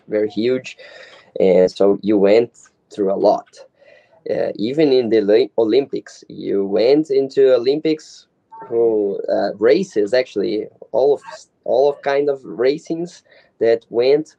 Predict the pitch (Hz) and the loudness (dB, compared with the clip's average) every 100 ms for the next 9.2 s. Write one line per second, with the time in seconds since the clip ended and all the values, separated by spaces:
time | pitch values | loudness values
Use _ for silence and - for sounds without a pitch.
0 | - 143 202 208 202 196 - 175 127 120 | 0 0 2 2 0 -2 -6 0 2 2
1 | 160 180 - - - _ _ 127 - - | 0 0 -4 -8 -20 _ _ -18 -16 -4
2 | 139 143 - 127 135 147 185 202 - _ | -2 -2 -8 -6 -4 -4 -6 -8 -10 _
3 | _ _ _ _ - 101 101 104 104 _ | _ _ _ _ -4 -2 0 -2 -6 _
4 | _ _ _ - 98 113 110 98 110 117 | _ _ _ -18 -4 0 0 0 0 -2
5 | 117 - - - - 110 101 110 104 101 | -6 -18 -18 -20 -12 -2 0 2 -2 -6
6 | - _ 104 107 110 _ 113 98 - 117 | -14 _ 0 2 2 _ -4 -4 0 2
7 | 127 104 - - - - _ _ _ _ | 2 -2 -8 -20 -20 -20 _ _ _ _
8 | - - - - - - - 104 101 123 | -8 -4 -4 -6 -8 -10 -2 2 4 4
9 | 143 - | 2 -6